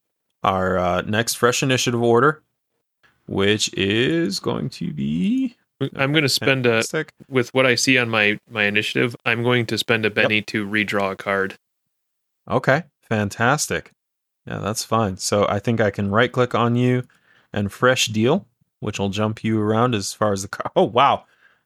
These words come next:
Speaker 1: And here you are at the top, Tyler.
Speaker 2: Sweet. Uh, <laughs>
Speaker 1: Bam. Let me just drag that back up.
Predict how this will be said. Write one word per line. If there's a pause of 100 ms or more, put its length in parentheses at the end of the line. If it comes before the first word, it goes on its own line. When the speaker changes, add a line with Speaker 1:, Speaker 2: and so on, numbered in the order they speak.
(140)
Speaker 1:
And
here
you
are
at
the
top,
Tyler. (480)
Speaker 2:
Sweet. (880)
Uh, (180)
<laughs>
Speaker 1:
Bam. (280)
Let
me
just
drag
that
back
up.